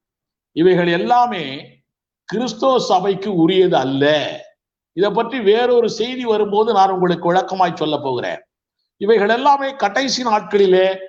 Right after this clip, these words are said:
சம்பவிக்கக்கூடியவர்களாய் இருக்கின்றன. அப்போதுதான் இந்த ராஜ்யத்தின் சுவிசேஷம் பிரசங்கிக்கப்படும் என்று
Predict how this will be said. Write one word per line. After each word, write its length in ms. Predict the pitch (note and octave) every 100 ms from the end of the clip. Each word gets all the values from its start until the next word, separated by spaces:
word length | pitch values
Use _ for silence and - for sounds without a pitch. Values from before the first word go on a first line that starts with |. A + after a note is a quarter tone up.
| _ -
சம்பவிக்கக்கூடியவர்களாய் 920 | G3 A#3 A3+ A3+ G#3 G3 F#3+ E3+ F3 E3
இருக்கின்றன. 720 | D3+ D#3 C#3+ C3+ D3 G2 - _ _ _
அப்போதுதான் 880 | C#3 F#3 - D4 D4 A#3 A#3 C4+ D4 - - _ _ _ _ _ _
இந்த 540 | E3+ G#3 B3 D4 D4+
ராஜ்யத்தின் 720 | C4+ B3 B3+ B3 C4+ - C4+ C4
சுவிசேஷம் 800 | B3 C4 G3 C4 C4 C4 C4+ B3+
பிரசங்கிக்கப்படும் 800 | A#3+ B3+ C4 C4 B3 B3 A#3
என்று 580 | A3+ A3+ C#4+ C4 E3+ -